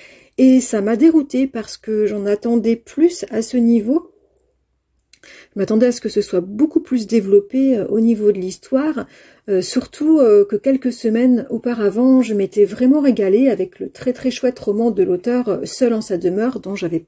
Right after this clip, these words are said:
parlé dans une précédente vidéo. Donc voilà, ce dernier roman de Cécile Coulon est une lecture plutôt mitigée pour moi, même si, bien sûr, j'ai apprécié de retrouver la très belle plume, très inventive, et l'univers, euh,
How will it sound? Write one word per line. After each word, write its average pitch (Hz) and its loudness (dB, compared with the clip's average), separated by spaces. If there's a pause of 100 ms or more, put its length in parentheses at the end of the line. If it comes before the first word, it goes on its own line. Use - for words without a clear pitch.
parlé 220 -2
dans 247 2
une 175 -8
précédente 254 -2
vidéo. 202 -6 (1400)
Donc 370 2 (100)
voilà, 269 2
ce 240 -2
dernier 262 4
roman 262 2
de 220 -2
Cécile 233 -2 (100)
Coulon 262 2
est 208 0
une 226 0
lecture 226 -4
plutôt 285 0
mitigée 262 0
pour 247 -8
moi, 202 -4
même 233 2
si, 254 -4
bien 214 -4
sûr, 254 -8
j'ai 202 0
apprécié 262 -4
de 214 -2
retrouver 202 -2
la 160 -4
très - -8
belle 226 2
plume, 226 -4
très 262 -2
inventive, 214 -6 (540)
et 202 4
l'univers, 220 2
euh, 175 -4